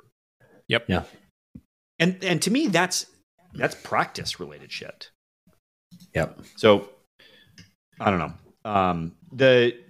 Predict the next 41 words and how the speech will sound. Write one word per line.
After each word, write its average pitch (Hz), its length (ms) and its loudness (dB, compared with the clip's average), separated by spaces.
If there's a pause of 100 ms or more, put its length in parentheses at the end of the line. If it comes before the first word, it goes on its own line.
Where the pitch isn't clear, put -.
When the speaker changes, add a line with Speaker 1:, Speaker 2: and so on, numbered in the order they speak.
(160)
Speaker 1:
It's, 196 200 4 (380)
it's 190 160 2
also 202 300 6
a 139 80 4
problem 117 480 0
right 117 140 -4
now 110 260 -4
that 104 180 -8 (600)
just 143 240 -4
basketball 139 440 0
wise, 139 420 0 (400)
going 127 200 2
back 113 180 0
from 113 140 -12
culture, 131 460 -10 (220)
it's - 120 -2
a 180 60 -2
problem 185 260 2
that 131 140 2
Tyson 117 280 0
Walker 104 260 -4
is 98 100 -6
clearly 107 340 -2
not 104 200 -2
Tyson 113 300 -4
Walker 101 280 -4
right 113 200 0
now. 120 220 0 (560)
The 127 100 -4
scoring 113 360 0
Speaker 3:
Yeah. 110 60 -2
Speaker 1:
injury 110 280 -2
is 101 140 -6
nagging, 110 500 -2 (380)
and 104 800 0 (180)
he's 110 500 -2
just - 320 0
not 110 220 0
nearly 110 420 0
as 107 100 -2
efficient 117 460 -2